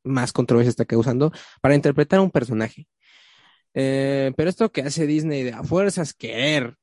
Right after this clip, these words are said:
meter a alguien, no está bien. Digo, siento que no está bien. Ha estado bien últimamente porque los personajes que nos han entregado han sido buenos. Tenemos a Will Smith como el genio, un excelente papel.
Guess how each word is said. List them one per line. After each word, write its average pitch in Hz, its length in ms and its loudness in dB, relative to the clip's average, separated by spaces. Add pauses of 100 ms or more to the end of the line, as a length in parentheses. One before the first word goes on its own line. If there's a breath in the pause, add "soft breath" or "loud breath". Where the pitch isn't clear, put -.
meter 127 440 -4
a 120 140 -4
alguien, 135 460 -2 (1120)
no 143 280 -2
está 165 220 0
bien. 147 340 0 (100)
Digo, 135 240 -2
siento 139 220 -6
que - 80 -10
no 127 60 -8
está - 140 -10
bien. 127 160 -6 (100)
Ha 196 120 4
estado 214 380 8
bien 185 180 8
últimamente 170 580 2
porque 135 320 -6
los 127 460 -2
personajes 139 500 -2
que 123 100 -8
nos 117 140 -8
han 139 80 -6
entregado 127 580 -4 (720)
han - 120 -8
sido 113 240 -2
buenos. 135 440 -2 (480)
Tenemos 117 400 -4
a 123 60 -4
Will 120 180 -2
Smith 147 220 -4
como 110 180 -8
el 101 60 -8
genio, 139 340 -4 (280)
un 135 140 -12
excelente 120 480 0
papel. 135 340 -2